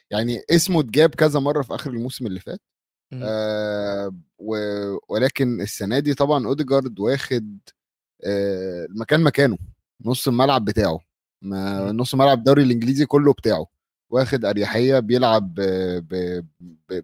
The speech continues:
Speaker 1: بسبيس رهيب، بيعرف يخلق فرص بطريقة غريبة جدًا. ف-، يعني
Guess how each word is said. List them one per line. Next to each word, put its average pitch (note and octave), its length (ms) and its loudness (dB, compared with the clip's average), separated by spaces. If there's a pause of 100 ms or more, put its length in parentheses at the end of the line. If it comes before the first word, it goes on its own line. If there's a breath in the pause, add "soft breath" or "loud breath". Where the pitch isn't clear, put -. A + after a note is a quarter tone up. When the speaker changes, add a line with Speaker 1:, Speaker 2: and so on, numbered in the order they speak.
Speaker 1:
بسبيس - 560 -4
رهيب، A2 460 0
بيعرف A2+ 500 2
يخلق B2 340 -2
فرص - 540 0 (460 loud breath)
بطريقة G#2+ 240 2
غريبة A2 360 2
جدًا. A2+ 520 0 (580)
ف-، G2+ 80 -4 (1120)
يعني D3 260 -2